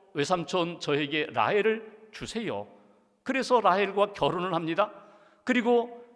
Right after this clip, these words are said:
결혼한 다음 날 눈을 떠보니 자기 옆에 라헬이 누워 있어야 되는데 언니 레아가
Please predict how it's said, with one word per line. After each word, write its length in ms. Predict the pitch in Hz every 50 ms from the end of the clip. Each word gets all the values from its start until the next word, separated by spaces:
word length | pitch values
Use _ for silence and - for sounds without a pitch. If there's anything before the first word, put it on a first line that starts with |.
| _
결혼한 380 | - 175 190 202 220 220 220 214
다음 260 | - 170 180 190 208
날 180 | 202 202 202 160
눈을 240 | 160 185 185 185 -
떠보니 360 | 202 175 165 175 180 180 170
자기 320 | - - 139 139 170 170
옆에 500 | 170 165 165 - 170 165 165 - - - -
라헬이 560 | - 123 120 156 196 277 277 269 269 262 190
누워 260 | 175 226 233 233 226
있어야 380 | 208 156 - - 185 196 202 175
되는데 580 | 165 165 151 156 156 147 160 160 165 - - -
언니 440 | 143 143 156 175 185 202 208 - - -
레아가 560 | 131 127 131 143 208 247 262 269 - 277